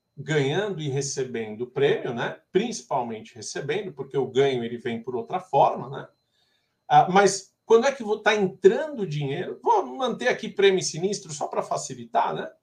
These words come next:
Mas vamos pensar, quando tá entrando dinheiro pelo prêmio que eu tô, que eu tô recebendo,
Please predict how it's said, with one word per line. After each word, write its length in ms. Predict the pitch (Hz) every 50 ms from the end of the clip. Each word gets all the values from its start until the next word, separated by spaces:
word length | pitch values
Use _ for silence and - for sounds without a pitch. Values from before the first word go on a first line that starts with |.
| _ _ _ _ _ _ _ _
Mas 140 | 151 147
vamos 160 | 180 226 285 -
pensar, 480 | 370 - - - 214 - - - - _ _ _ _ _
quando 260 | - 185 196 214 196
tá 140 | 202 214 214
entrando 580 | 196 190 180 - - 202 254 294 294 269 254 202
dinheiro 560 | 170 185 180 160 151 135 123 113 104 95 - _ _ _ _ _ _ _ _ _ _ _
pelo 280 | - 151 151 147 139 143
prêmio 360 | 139 139 143 135 127 123 -
que 60 | -
eu 80 | 123 -
tô, 300 | - 127 123 117 - -
que 100 | - 127
eu 60 | 123
tô 100 | - 131
recebendo, 580 | 123 127 131 - - 185 175 196 - 370 381